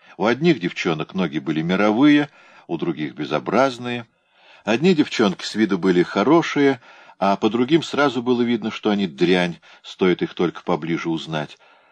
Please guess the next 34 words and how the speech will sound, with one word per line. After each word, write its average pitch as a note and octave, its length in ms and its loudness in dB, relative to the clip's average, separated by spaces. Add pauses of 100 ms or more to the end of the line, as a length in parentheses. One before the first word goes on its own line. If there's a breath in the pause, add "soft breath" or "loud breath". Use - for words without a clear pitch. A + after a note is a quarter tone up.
(240 soft breath)
Вообще, F3 440 0
смотреть D3+ 480 2
на D3+ 100 0
них C#3+ 260 -4
было C3+ 200 2
приятно, C3+ 600 0
вы D#2+ 140 -2
меня G2 260 -4
понимаете. A#2+ 640 -8 (480 soft breath)
Приятно D#3+ 640 2
и A#2+ 160 0
вместе G#2 380 -6
с - 100 -10
тем A2+ 220 -2
как-то F#2+ 340 -4
грустно, E2 600 -6 (320 soft breath)
потому - 280 -4
что - 180 -4
всё F#2+ 200 -4
время A2+ 240 -2
думалось, E2 640 -4 (420 loud breath)
а F#2 180 2
что - 520 -2
с - 160 -10
ними D#3 220 -4
со A#2 200 -4
всеми A#2+ 460 -6
будет? E2+ 720 -10 (760)
Ну, E3 300 0
окончат C#3+ 480 -2
они G2+ 180 -2
свои F2+ 380 -2
колледжи, F2+ 680 -2
пансионы. E2+ 840 -6